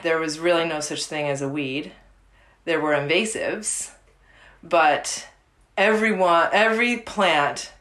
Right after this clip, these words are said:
had a name, had a purpose, and to me, that was really cool.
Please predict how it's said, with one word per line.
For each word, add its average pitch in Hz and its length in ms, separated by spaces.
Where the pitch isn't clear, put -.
had 175 340
a 175 80
name, 147 480
had 175 280
a 175 80
purpose, 147 880
and 165 280
to 190 160
me, 220 220
that 190 180
was 175 160
really 165 260
cool. 107 460